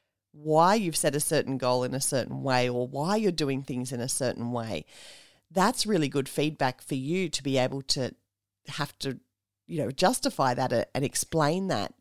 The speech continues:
because then you're going through that thought process of, "Okay, why is it that I want to achieve that?" I, um, have a, have a great friend,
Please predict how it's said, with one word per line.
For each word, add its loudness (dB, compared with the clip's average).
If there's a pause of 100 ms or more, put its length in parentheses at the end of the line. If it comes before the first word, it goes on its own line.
(140)
because -4
then 2
you're 2
going 0
through -4
that -4
thought -4
process -2
of, -4
"Okay, -4 (100)
why 2
is -2
it -4
that -2
I 0 (440)
want 4
to 0
achieve -2
that?" -4 (340)
I, 6
um, 2
have -2
a, 0 (920)
have -2
a -2
great 2
friend, -2